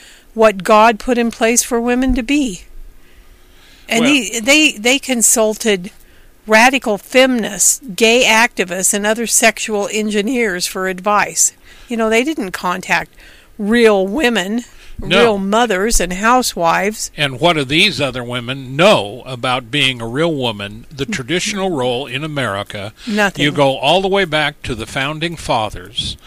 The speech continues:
Speaker 2: and you'll find happily married women and with a husband that loves her, raising a family on the pioneer lands of this country.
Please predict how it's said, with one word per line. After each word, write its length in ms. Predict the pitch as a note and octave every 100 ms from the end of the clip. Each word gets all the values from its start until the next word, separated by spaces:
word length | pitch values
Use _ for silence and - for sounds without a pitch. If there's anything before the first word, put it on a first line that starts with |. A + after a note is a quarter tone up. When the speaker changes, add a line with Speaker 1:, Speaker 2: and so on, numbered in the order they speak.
| - - -
Speaker 2:
and 160 | B2
you'll 180 | C3+ E3
find 380 | E3 D#3+ C3 A2+
happily 540 | - D3 D3 F3 E3
married 440 | E3+ D3 C#3+ C#3+ C3+
women 520 | A#2 A#2+ G#2+ G#2 A2+ - - - -
and 220 | C#3+ C#3
with 200 | B2 C3+ B2
a 80 |
husband 460 | A2 D#3+ E3 D3+ E3+
that 140 | E3 B2+
loves 360 | B2+ B2 A2+
her, 160 | A2+ A2+
raising 540 | G#2 A#2+ C3+ C3+ D3
a 40 | C#3
family 600 | - C#3 A#2+ A#2+ A2+ A#2
on 180 | A#2+ A2+
the 60 | G#2
pioneer 840 | - D3 C3 B2+ C3 A#2 A#2 A#2
lands 600 | A#2 A#2+ A#2+ A2+ G#2 G#2
of 140 | A2 F#2+
this 220 | A2+ -
country. 480 | - C3 A2 F#2+